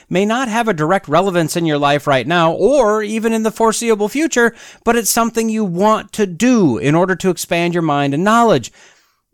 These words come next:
Just look closely at goals that don't have a direct, obvious relevance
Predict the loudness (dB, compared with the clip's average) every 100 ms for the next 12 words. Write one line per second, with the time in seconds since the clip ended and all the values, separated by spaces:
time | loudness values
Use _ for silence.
0 | -16 -6 -4 -2 -4 -6 -10 -2 0 2
1 | 0 -2 -2 -2 -4 -4 0 2 2 0
2 | -2 -6 -4 0 0 -2 -4 -4 -2 -2
3 | -2 0 0 -2 -8 _ _ _ _ -2
4 | 0 2 2 2 0 -6 -2 0 0 0
5 | -2 -4 -6